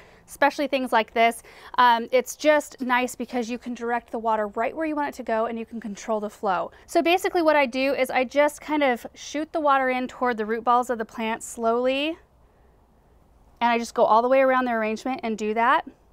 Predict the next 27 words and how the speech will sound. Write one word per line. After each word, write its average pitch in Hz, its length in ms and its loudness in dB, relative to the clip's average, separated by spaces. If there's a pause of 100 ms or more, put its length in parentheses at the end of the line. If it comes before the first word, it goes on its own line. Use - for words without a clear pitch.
(1800)
Of 269 140 -2
course, 320 340 0
you 269 120 -4
know, 277 100 0
once 302 260 2
they 302 160 2
root 254 220 0
in, 240 240 2
it 220 100 -6
gets - 180 -4
a 233 60 0
lot 226 240 2
easier 247 300 -6
to 226 100 -12
water, 214 360 2
and 226 200 -4
if 226 80 -6
you've 226 140 -8
got 240 160 2
it 240 100 -2
outside, 208 480 -2
you 220 80 -10
can 226 140 -10
just 214 160 -16
water 208 300 -4
it 208 60 -6
overhead, 208 580 -4